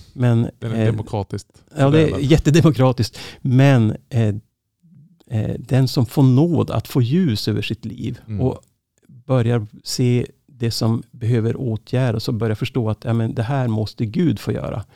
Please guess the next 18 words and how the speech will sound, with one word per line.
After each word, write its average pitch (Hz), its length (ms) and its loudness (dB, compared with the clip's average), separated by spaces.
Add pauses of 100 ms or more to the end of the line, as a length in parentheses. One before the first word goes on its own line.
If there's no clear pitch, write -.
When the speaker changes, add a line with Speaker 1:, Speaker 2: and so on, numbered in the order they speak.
Speaker 2:
Mm. 101 160 -8 (320)
Speaker 1:
Det, 139 140 0
det 135 100 2
är - 20 4
ju - 20 4
människor 151 400 4
som 143 160 0
hamnar 135 320 2
i 131 60 2
den 123 540 2
spiralen, 123 680 0
så 110 100 -6
att 107 40 -6
säga, 113 220 -4
som, - 300 -6
som, 107 300 -2
eh, - 380 -6 (400)
ham-, 117 380 -4